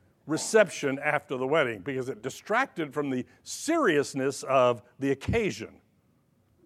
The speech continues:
I don't think he wanted to pay for it, but that's a whole different story. <laughs> And I told him,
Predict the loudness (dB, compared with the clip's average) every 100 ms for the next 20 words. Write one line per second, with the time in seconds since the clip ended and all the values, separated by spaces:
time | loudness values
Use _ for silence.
0 | _ _ _ _ _ _ _ _ _ -10
1 | -6 -4 -4 -4 -4 -6 -8 -4 -4 -6
2 | -14 -8 -6 -4 -6 0 0 0 -4 -8
3 | -10 -10 -10 -16 -20 -18 -18 -16 -16 -16
4 | -18 -20 -20 -20 -20 -20 -20 -20 -20 _
5 | _ _ _ -20 _ _ -2 0 4 2
6 | 4 10 10 10 6